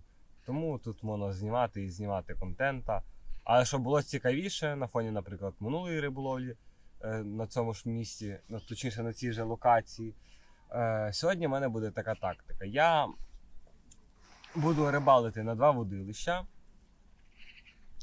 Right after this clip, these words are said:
кормить буду багато. Тобто в мене сьогодні є три з половиною,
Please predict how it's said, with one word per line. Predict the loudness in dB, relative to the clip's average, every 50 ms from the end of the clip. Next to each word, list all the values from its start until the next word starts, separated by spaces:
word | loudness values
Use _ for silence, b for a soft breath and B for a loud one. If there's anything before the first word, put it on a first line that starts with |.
| -12 -12 -18 -14
кормить | -4 0 2 4 4 4 2 0
буду | 0 -2 -2 -2 -2
багато. | 4 4 4 6 6 6 6 4 2 0 -4 -6 -6 -8 -6
Тобто | -4 -4 -2 2 4
в |
мене | 4 4 4 4 2
сьогодні | 0 0 -2 -4 -4 -4 -6
є | -6 -8
три | -6 -4 -4 -4 -4
з | -4
половиною, | -6 -6 -6 -6 -6 -6 -6 -8 -8 -10